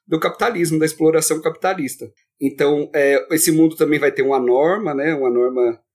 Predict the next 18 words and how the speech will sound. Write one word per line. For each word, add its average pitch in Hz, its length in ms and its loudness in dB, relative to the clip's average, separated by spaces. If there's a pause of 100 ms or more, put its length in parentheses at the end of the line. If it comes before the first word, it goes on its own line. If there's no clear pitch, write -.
(240)
que, 117 800 0
é, 117 240 -4
determina 120 760 0
os 113 220 -4
sujeitos, 151 800 -2
que 127 120 -14
determina 123 420 -2
o 127 60 2
local 123 420 0
desses 123 220 -6
sujeitos, 131 560 -2
que 120 100 -14
determina 123 680 -2 (200)
a 117 100 -8
realidade 123 720 -2
desses 131 280 -8
sujeitos. 123 520 -2
Então, 127 220 -4